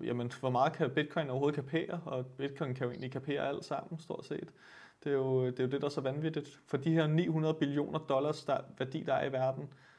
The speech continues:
der vil jeg da snilt godt kunne, kunne give et bud på, det kan komme op på omkring en halvtreds procent plus måske endda, ikke? Altså af, af, af den økonomiske energi.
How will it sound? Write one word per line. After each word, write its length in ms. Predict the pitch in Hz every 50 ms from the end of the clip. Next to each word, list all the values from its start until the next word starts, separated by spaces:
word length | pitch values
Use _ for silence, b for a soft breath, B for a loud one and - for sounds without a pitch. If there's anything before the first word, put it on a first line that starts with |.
| b b b b _ _ -
der 60 | 110 -
vil 100 | 113 113
jeg 140 | 110 107
da 60 | 117 113
snilt 380 | - - - 139 139 139 -
godt 240 | - 143 135 135 135
kunne, 340 | - - 151 135 131 131 131
kunne 200 | 131 - 127 127
give 140 | - 143 143
et 80 | 139
bud 160 | 151 147 147 147
på, 140 | 143 160 151 143
det 80 | 139
kan 200 | - 143 127 127
komme 200 | 127 - 127 123
op 80 | 131 131
på 100 | - 160
omkring 320 | 143 131 131 135 151 -
en 80 | - 147
halvtreds 360 | 139 131 127 131 - 139 135
procent 400 | - - 151 - 156 147 - - -
plus 300 | - - 151 151 - -
måske 280 | - 156 - - - -
endda, 360 | 151 143 135 139 143 156 175
ikke? 180 | 208 226 220 - b b b b b b b
Altså 280 | - - - 131 135 135
af, 200 | 131 - - -
af, 120 | - 127 - -
af 100 | 131 127
den 140 | 131 156 - - - - - _ _ -
økonomiske 580 | 135 - 156 147 143 147 - 151 156 - - -
energi. 440 | 131 127 131 131 160 - - -